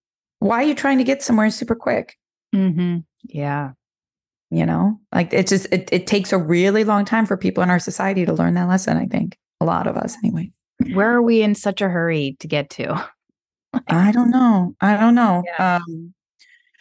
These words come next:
Speaker 2: Yeah.
Speaker 1: yeah. So anyway.
Speaker 2: Are you ready to talk about protein?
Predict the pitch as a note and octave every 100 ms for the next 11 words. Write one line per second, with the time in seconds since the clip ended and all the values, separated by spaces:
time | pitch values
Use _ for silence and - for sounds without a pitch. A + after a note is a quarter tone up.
0 | - - _ _ _ - - D3 - G#3+
1 | D#4 D#3 - _ _ _ _ - - D4+
2 | E4 F3+ F3+ G3 F#3+ _ _ _ _ _
3 | _ _ _ _ _ _ - _ _ _
4 | - C4+ F#4+ A4 G4 E4+ C#4 C#4+ A#3 G#3+
5 | F3+ - A3 G#3+ - G3 F#3 F#3+